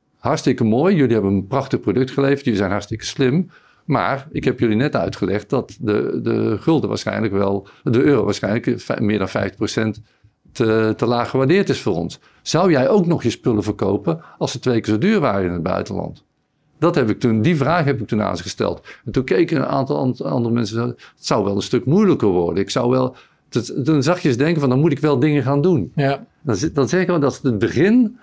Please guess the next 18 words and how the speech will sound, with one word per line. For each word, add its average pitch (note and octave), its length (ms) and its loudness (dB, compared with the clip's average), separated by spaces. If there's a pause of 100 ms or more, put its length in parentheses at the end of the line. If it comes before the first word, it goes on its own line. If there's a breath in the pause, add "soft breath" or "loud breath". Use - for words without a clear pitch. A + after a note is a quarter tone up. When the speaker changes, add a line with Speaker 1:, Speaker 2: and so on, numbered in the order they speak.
(160 loud breath)
Speaker 1:
van D#3+ 220 0
de D3 80 4
luiheid. F#2+ 680 0 (440)
Als - 160 -4
je C3 80 0
zegt C#3+ 220 0
van, C3+ 140 0
"Oh, D3 240 4
als G#2+ 160 -2
ik A#2 60 0
mijn, A#2 180 0
als A#2+ 140 0
ik A#2+ 60 -2
mijn A2+ 120 -4
prijs D3 220 -2
zou C3+ 120 0
moeten B2+ 180 -2
verdubbelen, C3+ 360 2